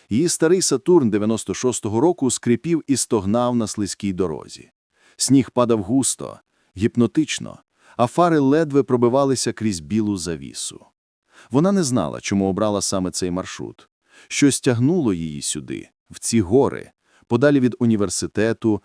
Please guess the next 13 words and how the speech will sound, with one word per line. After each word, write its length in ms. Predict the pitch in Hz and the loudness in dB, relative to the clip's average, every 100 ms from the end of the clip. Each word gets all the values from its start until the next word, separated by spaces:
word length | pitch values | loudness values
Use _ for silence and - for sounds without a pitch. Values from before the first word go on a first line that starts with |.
| _ 87 | _ 0
від 220 | 113 82 | 2 2
батька, 640 | 76 95 110 - 113 104 - _ _ | 0 -2 -2 -6 -6 -6 -8 _ _
від 180 | 87 110 | -2 0
усіх 300 | 113 - 156 | 0 -2 -4
проблем. 540 | - 127 82 - - - _ _ _ - - | -4 -4 -6 -10 -14 -20 _ _ _ -8 0
Алкоголь 440 | 127 131 135 165 | 2 4 2 4
на 140 | 135 | 2
задньому 400 | 120 156 135 127 | 0 0 2 2
сидінні 520 | 113 113 101 165 160 143 | 2 0 0 0 0 0
обіцяв 460 | 123 120 - 139 | 0 0 0 -2
забуття. 720 | 113 120 123 - - 60 - - _ _ _ | 0 -2 -2 -6 -10 -10 -12 -20 _ _ _
Порожній 420 | - 127 131 120 113 | 4 6 6 4 4
бензобак 720 | 113 98 104 87 120 120 | 2 2 2 2 -2 -4